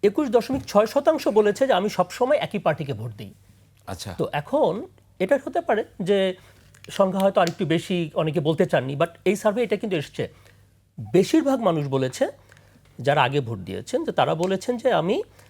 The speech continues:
Speaker 1: অন্যান্য ক্ষেত্রে যে ক্যান্ডিডেট, তার আগের পারফরমেন্স দেখে ভোট দিই।" এটা বলেছে আটত্রিশ শতাংশ।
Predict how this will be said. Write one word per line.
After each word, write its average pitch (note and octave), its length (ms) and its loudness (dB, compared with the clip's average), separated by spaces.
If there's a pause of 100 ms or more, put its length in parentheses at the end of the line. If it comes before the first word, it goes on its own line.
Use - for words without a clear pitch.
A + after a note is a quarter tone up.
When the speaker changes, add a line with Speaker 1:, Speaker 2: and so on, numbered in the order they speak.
(340)
Speaker 1:
অন্যান্য A#3 360 4
ক্ষেত্রে F4+ 440 0 (920)
যে G3+ 200 0
ক্যান্ডিডেট, G3+ 440 -2
তার A3 160 0
আগের F3 240 0
পারফরমেন্স E3 460 0
দেখে C#3+ 160 0
ভোট A#2 200 -4
দিই।" E2+ 280 -12
এটা E3 220 0
বলেছে F3 300 -4
আটত্রিশ D#3 300 -4
শতাংশ। - 420 -10